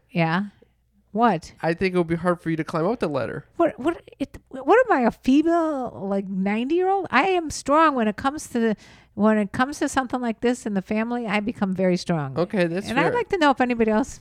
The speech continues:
Speaker 1: finds that they be, they can do things
Speaker 2: Oh, yeah,
Speaker 1: beyond
Speaker 2: superhero. I've
Speaker 1: superhero syndrome.
Speaker 2: Yeah,
Speaker 1: I mean,
Speaker 2: yeah.
Speaker 1: I just made that up.
Speaker 2: No, no, no, but I've heard shit like that too.
Speaker 1: So anyway, I pulled the cat out of the tree. Your sister's there, and the two of us are crying, and we're, we know she's been hit by a car, and that's why she climbed in the tree.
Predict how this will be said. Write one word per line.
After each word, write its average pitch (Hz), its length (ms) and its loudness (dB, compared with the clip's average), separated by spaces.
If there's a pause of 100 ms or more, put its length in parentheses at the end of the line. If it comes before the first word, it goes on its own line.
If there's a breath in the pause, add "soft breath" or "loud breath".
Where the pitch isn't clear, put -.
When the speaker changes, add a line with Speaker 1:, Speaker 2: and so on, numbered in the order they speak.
(140)
Speaker 1:
finds 190 380 -2
that 180 160 -4
they 185 120 0
be, 180 240 -4 (160)
they 190 140 -2
can 190 160 -4
do 220 160 0
things 202 460 -4 (340 soft breath)
Speaker 2:
Oh, 190 100 2
yeah, 240 200 0
Speaker 1:
beyond 214 480 4
Speaker 2:
superhero. 202 380 4
I've 220 140 4
Speaker 1:
superhero 196 480 2
syndrome. 156 640 -4
Speaker 2:
Yeah, 160 160 0
Speaker 1:
I 180 40 4
mean, 185 100 2
Speaker 2:
yeah. 196 160 2
Speaker 1:
I 202 40 2
just 202 180 -2
made 180 200 0
that 156 120 -2
up. 156 200 -10
Speaker 2:
No, 214 180 2
no, 262 140 2
no, 262 120 4
but 165 120 2
I've 220 140 -2
heard 220 200 -4
shit 165 160 -4
like 147 160 -2
that 143 160 -4
too. 214 240 -6 (160)
Speaker 1:
So 226 160 -2
anyway, 233 280 0
I 190 40 0
pulled 254 260 -4
the 240 60 -2
cat 226 220 -4
out 214 180 0
of 196 80 -2
the - 60 -14
tree. 175 400 -2 (440 soft breath)
Your 160 120 -4
sister's 214 500 -4
there, 185 600 -2 (440)
and 170 480 -4
the 160 120 -8
two 220 180 -2
of 196 100 -2
us 190 200 -2
are 139 180 -4
crying, 208 760 -2
and 156 220 -6
we're, 143 380 -8
we 165 120 -4
know 196 200 -2
she's 180 180 -6
been 175 120 -2
hit 190 180 -2
by 175 80 -4
a 147 120 -4
car, 202 380 -2
and 165 140 -4
that's 170 120 -6
why 175 80 -4
she 165 140 -8
climbed 175 240 -2
in 170 60 -2
the 151 60 -6
tree. 196 340 -2